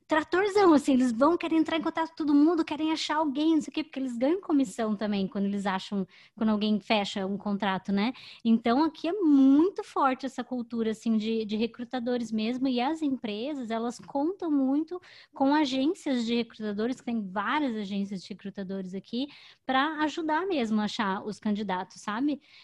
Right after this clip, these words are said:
Então, quando eu t-, quando eu tava trabalhando na, na empresa que eu trabalhava antes, quando a gente precisava de freelancer ou full-time, qualquer coisa que fosse, a gente contava com várias agências, a gente mandava pras agências, "Ó, a gente tá procurando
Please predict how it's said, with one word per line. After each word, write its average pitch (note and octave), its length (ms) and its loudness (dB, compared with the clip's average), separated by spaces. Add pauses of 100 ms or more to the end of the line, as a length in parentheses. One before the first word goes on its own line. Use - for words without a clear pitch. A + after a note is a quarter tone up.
(120)
Então, G#3+ 760 0
quando A#3 200 -2
eu A#3 60 -2
t-, A3 220 -12
quando G#3+ 160 -4
eu G#3+ 60 -2
tava G#3+ 200 -6
trabalhando G#3+ 480 -4
na, G3+ 340 -2
na G#3 100 -4
empresa G3 300 -6
que - 60 -14
eu F#3+ 40 -12
trabalhava F#3+ 460 -8
antes, A#3+ 540 -6 (300)
quando A3+ 160 0
a A3+ 40 4
gente A#3 220 -2
precisava A3+ 720 -2
de G#3 140 -4
freelancer A3+ 960 -4
ou G#3 60 -6
full-time, A3+ 640 -6
qualquer A3 240 -10
coisa A3 280 -8
que - 100 -16
fosse, C#4+ 300 -8 (340)
a A3 80 -2
gente A#3 220 0
contava C#4 500 -2
com C#4 220 0
várias C#4 360 -2
agências, B3 460 -2
a G#3+ 40 -4
gente A3+ 220 -4
mandava B3 540 0
pras C4 240 -6
agências, A3+ 520 -2
"Ó, A3+ 240 2 (680)
a G#3+ 80 2
gente A3+ 180 0
tá A#3 100 -4
procurando C4 760 0